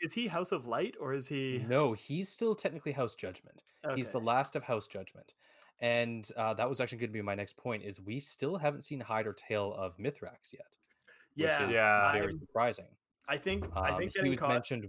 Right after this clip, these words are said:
Speaker 2: once in the campaign, I think, and from there,
Speaker 1: Yeah.
Speaker 2: uh, it leads me to believe that, uh, there's gonna be something else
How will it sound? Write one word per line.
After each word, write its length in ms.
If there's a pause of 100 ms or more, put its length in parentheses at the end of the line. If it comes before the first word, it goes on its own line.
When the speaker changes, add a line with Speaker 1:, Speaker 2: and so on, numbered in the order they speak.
Speaker 2:
once 500
in 120
the 100
campaign, 680
I 60
think, 380 (440)
and 600
from 360
there, 480 (300)
Speaker 1:
Yeah. 60 (260)
Speaker 2:
uh, 300
it 160
leads 240
me 80
to 120
believe 320
that, 380
uh, 220
there's 160
gonna 140
be 60
something 340
else 340